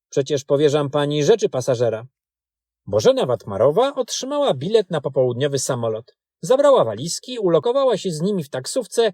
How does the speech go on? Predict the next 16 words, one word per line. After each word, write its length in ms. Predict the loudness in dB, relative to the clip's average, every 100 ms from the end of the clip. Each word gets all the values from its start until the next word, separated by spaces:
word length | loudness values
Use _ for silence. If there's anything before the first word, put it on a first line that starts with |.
| -4
i 60 |
pojechała 500 | 0 2 4 4 2
na 120 | 2 -2
pocztę 340 | -4 -2 -2
główną. 480 | -2 -4 -6 -12 -16 _ _ _
Zamówiła 580 | 0 2 2 0 2 2
błyskawiczną 720 | 4 2 2 -2 -2 -4 -4 -4
z 80 |
Instytutem 640 | -4 -8 -4 -4 -4 -6 -6
Historii 480 | -10 -4 -4 -2
Sztuki, 440 | -6 -6 -8 -8 -14 _ _
poinformowała 840 | -4 -2 0 0 2 4 6 4
o 80 | 4
nagłej 360 | 0 2 2 2
chorobie 360 | 2 2 2
Watmara 520 | 0 0 -2 0 0